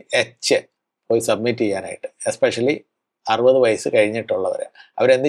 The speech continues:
ചെയ്യണം? ഈ രണ്ട് മാസത്തിനുള്ളിൽ അവർക്ക് വരുമാനം അടയ്ക്കുന്ന വരുമാനത്തിൻ്റെ ഒരു ക്യാഷ് ഫ്ലോ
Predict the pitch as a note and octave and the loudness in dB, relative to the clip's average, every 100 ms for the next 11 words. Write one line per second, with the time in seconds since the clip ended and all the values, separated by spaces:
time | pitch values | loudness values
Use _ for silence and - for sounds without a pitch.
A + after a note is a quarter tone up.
0 | A2+ A#2 C#3 B2+ G2+ A2+ A#2+ C3 C#3 C3+ | 0 2 2 0 -4 0 2 2 4 2
1 | A#2+ C3+ C3 A#2+ A#2 G#2+ G#2+ A#2+ - C3+ | 2 0 0 0 0 0 0 0 2 2
2 | A#2 B2 C3 A#2 A#2 A#2 A#2+ A2+ G#2 A#2 | 4 2 0 -2 -2 -2 0 0 0 0
3 | C3 C3+ C#3 B2 A#2 A2 A2+ - C3+ | -2 -2 -2 -2 0 2 0 2 2